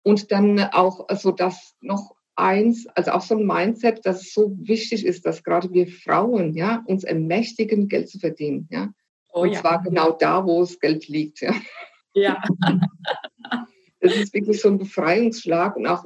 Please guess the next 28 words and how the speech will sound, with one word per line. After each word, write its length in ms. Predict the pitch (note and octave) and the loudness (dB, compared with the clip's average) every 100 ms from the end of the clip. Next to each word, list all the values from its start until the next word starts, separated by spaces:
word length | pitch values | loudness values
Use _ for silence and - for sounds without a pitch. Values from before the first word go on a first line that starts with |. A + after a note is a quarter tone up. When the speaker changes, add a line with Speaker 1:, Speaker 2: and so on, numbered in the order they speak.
| - | -10
Speaker 1:
wirklich, 360 | F3 F3+ - - | -4 -4 -4 -10
das, 380 | F3 F3 F3 _ | -4 -4 -6 _
das, 240 | F#3+ - | -6 -4
äh, 200 | - E3+ | 0 0
das 160 | D#3+ E3 | 0 -8
ist 140 | F3+ - | -8 -2
so 60 | |
mutig 440 | G3 G#3 C#4 G#3 F#3 | 0 2 0 -2 -4
und 60 | |
das 120 | E3+ E3+ | -6 -4
ist 120 | F#3+ | -6
so 100 | G3 | -4
stark 440 | - - G#3+ A3 | -6 -4 -4 -2
und 80 | G#3 | -4
das 80 | F#3 | -6
ist 140 | - | -8
so 120 | - G3 | -8 -2
wichtig 540 | A3 - G#3 A3+ - _ _ _ _ | -2 0 0 0 -6 _ _ _ _
und 280 | F3+ F3+ - | 0 0 -6
sich 260 | _ G3 | _ -4
das 220 | - F#3 - | -2 -2 -2
zu 80 | D#3 | -2
erlauben. 420 | D#3+ D3 D3+ - | -2 -2 -4 -4
Also 220 | D#3+ - | -6 -2
das 240 | F3+ F3+ - | -4 -4 -4
würde 140 | F#3+ | -2
ich 100 | G3 | -2
auch 160 | F#3 | -6